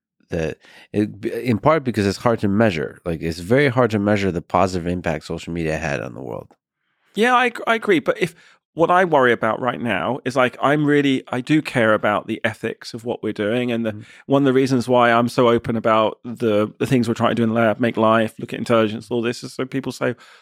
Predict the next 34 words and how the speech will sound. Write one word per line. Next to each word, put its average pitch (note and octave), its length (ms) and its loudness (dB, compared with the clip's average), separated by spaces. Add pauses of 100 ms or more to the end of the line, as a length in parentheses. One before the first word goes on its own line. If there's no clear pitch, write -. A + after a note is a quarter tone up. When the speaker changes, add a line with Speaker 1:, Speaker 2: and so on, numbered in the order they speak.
(120)
Speaker 2:
"What F3 200 4
are C3 140 6
the - 80 -2
consequences A2+ 720 -4
of A2 140 -6
this?" A#2 420 -2 (240)
Speaker 1:
Yeah. G#2 160 -8
Speaker 2:
And C3+ 140 4
you C3+ 80 4
say, C#3 120 2
"What C#3+ 120 4
are - 20 -4
the C3+ 80 0
consequences C3+ 580 -2
of C3+ 100 0
not D#3 280 2
doing G#2+ 320 0
it?" A2 180 -4 (640)
And C#3+ 100 2
I D3+ 120 4
think D3 340 -4
that, - 320 0
um, C#3+ 340 4 (380)
what D3 160 0
I, D#3+ 120 4
what E3 280 -2
worries D3+ 400 4
me F#3+ 260 0
right E3 300 0
now D3+ 300 2
in B2 80 2
the C3 80 -2
present B2 480 -2
is C#3 320 2